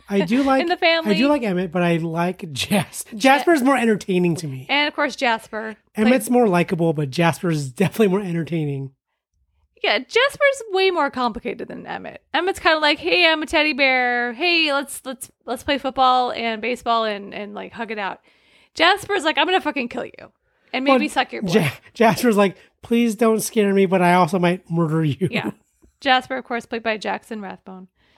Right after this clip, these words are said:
Speaker 1: Who
Speaker 2: Uh,
Speaker 1: is he? I know.
Speaker 2: He was in
Speaker 1: Why do I know that name?
Speaker 2: Well, he was, um,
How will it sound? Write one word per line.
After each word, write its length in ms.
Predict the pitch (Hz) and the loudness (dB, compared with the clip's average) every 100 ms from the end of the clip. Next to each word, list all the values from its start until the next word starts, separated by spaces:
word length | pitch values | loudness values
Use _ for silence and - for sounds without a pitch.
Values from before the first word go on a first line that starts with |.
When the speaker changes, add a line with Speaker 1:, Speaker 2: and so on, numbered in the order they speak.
| _ _ _ _ _ _ _ _ | _ _ _ _ _ _ _ _
Speaker 1:
Who 220 | - 349 | 2 4
Speaker 2:
Uh, 20 | 262 | 4
Speaker 1:
is 220 | 247 - | 0 -2
he? 320 | 170 135 143 | -6 -8 -6
I 120 | 214 240 | 0 2
know. 180 | 269 | 0
Speaker 2:
He 100 | 320 | 0
was 160 | 427 466 | -2 -2
in 320 | 480 453 415 - | -4 -4 -4 0
Speaker 1:
Why 140 | 262 | 2
do 100 | 330 | 4
I 80 | 311 | 4
know 100 | 269 | 2
that 200 | 226 180 | 0 0
name? 200 | 170 160 | -2 0
Speaker 2:
Well, 240 | 392 403 | 4 2
he 220 | 370 381 | 2 -2
was, 420 | 370 370 349 311 311 | -2 -2 -4 -4 -4
um, 540 | 294 277 262 262 247 | -2 -2 -4 -8 -12